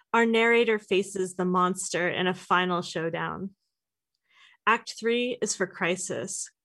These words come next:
climax, resolution, and denouement, meaning unknotting. Eight years ago, I began this book as a drawn line marked by plot points.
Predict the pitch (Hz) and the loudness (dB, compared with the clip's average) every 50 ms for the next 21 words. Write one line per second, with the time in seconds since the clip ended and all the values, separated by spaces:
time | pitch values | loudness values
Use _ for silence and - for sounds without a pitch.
0 | _ - - - 208 190 190 180 170 - 123 120 196 196 - - - - - 175 | _ -10 -2 2 4 4 4 2 -2 -4 -6 -8 -10 -12 -14 -14 -14 -10 -4 0
1 | 202 202 202 202 214 196 196 185 185 185 - - 175 160 156 165 175 175 _ _ | 2 2 4 6 6 6 6 4 2 0 -2 -6 -6 -6 -6 -8 -10 -12 _ _
2 | - - 208 202 180 196 185 185 185 190 180 170 165 156 151 - - _ _ _ | -4 0 0 2 4 4 4 4 4 2 2 2 2 2 0 -2 -6 _ _ _
3 | _ _ - 190 196 196 196 185 180 190 190 - _ _ - - 190 190 185 180 | _ _ -4 -2 0 0 0 -2 -2 -6 -8 -14 _ _ -2 0 2 2 4 4
4 | 175 160 151 - 151 - - 202 - _ _ _ _ _ _ _ _ _ _ _ | 4 4 2 0 -4 -6 -8 -10 -12 _ _ _ _ _ _ _ _ _ _ _
5 | _ _ _ _ _ _ _ _ _ _ _ _ _ _ _ _ _ - 214 254 | _ _ _ _ _ _ _ _ _ _ _ _ _ _ _ _ _ 4 4 4
6 | 254 - 277 269 269 247 - 269 - 262 247 240 247 240 233 - - - 208 214 | 4 2 0 0 0 0 0 -2 0 0 0 0 0 -4 -6 -4 2 4 4 4
7 | 214 247 226 214 226 214 214 208 202 202 196 - - - 175 170 180 180 - - | 4 0 0 2 0 0 2 0 -2 -2 -4 -6 -4 -2 -2 -2 -2 -4 -8 -6
8 | - 196 175 190 180 180 - 196 180 175 185 196 208 208 208 190 185 185 185 180 | -4 -2 0 0 0 0 2 2 4 4 4 4 4 2 2 2 2 2 2 2
9 | 180 175 170 175 175 180 190 - _ - 180 180 185 180 185 - - - - 180 | 2 0 -2 -4 -6 -10 -12 -14 _ -2 0 0 0 0 -4 -10 -12 -6 -2 0
10 | 175 175 175 - 175 165 - - - - 175 - 180 180 - - - - - - | 0 0 0 0 0 0 0 -2 -6 -8 -8 -8 -8 -12 -12 -14 -16 -16 -16 -18